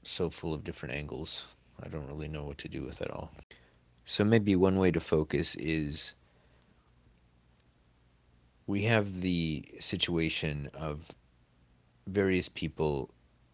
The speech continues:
asking for money or other help. And then the question arises of how other people interpret those requests a-, and interact with them.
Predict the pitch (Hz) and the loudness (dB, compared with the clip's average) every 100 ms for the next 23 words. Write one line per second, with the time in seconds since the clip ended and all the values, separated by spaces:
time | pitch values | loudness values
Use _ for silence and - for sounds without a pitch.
0 | _ - 90 - - 78 76 73 - 76 | _ -6 -2 -2 -2 -2 -2 -6 -8 -4
1 | 76 73 71 - 92 90 85 76 82 82 | -2 -2 -6 -10 -4 -2 0 -2 -6 -10
2 | 82 80 78 73 67 64 73 - - _ | -8 -2 -2 -2 -4 -4 -6 -12 -20 _
3 | _ _ _ _ _ _ _ _ _ 76 | _ _ _ _ _ _ _ _ _ -4
4 | 82 82 80 80 - 110 87 82 76 - | 2 2 2 0 -6 -6 -2 -2 -2 -6
5 | - 98 - 87 82 78 80 78 76 76 | 0 4 4 2 0 0 0 0 -2 -2
6 | 76 78 - - _ _ 80 78 90 - | -2 -4 -4 -10 _ _ -8 -8 -10 -18
7 | - _ _ _ _ _ _ _ _ _ | -20 _ _ _ _ _ _ _ _ _
8 | - - - 85 85 - - _ 90 87 | -16 -8 -2 0 0 -2 -8 _ -4 -4
9 | 82 87 80 78 71 76 - 90 - 78 | -4 -6 -4 -4 -2 -4 -2 -2 0 -2
10 | 71 67 69 71 - 73 71 - - 67 | -2 -4 -2 -6 -4 -2 0 0 -2 -4
11 | - - 78 73 - 85 - 67 73 - | -10 -8 -6 -6 -8 -8 -4 0 0 -2
12 | 82 - - 82 | -10 -10 -10 -12